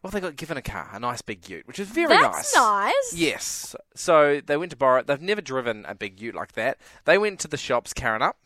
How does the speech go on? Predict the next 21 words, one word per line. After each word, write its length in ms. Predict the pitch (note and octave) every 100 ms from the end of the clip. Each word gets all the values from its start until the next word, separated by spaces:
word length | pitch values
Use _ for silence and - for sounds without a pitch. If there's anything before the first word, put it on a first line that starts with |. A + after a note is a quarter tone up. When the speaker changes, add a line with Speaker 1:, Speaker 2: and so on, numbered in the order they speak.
| _
Speaker 2:
Oh, 200 | G#3+ A#3+
yes. 320 | C4 A3 A3 -
Speaker 1:
And 760 | B2 A#2+ A#2+ A#2+ A#2+ A#2+ B2 _ _
utes 240 | B2 E3 -
are 40 |
hard 340 | C3 A2+ G#2+ -
to 60 |
park. 360 | - F2 - -
I 120 | A#2 _
mean, 140 | D3 C#3+
Speaker 2:
Oh, 140 | C#4
Speaker 1:
have 100 | F#3
you 40 | A#3+
Speaker 2:
they're 60 |
Speaker 1:
driven 180 | B3+ F#4+
one? 80 | E4
Speaker 2:
huge. 180 | B4 -
No, 200 | C4+ G4 G3+ G3+ E3+ -
it's 80 | G3+
Speaker 1:
Yeah. 140 | A#3+ - -
Speaker 2:
too 140 | A#4+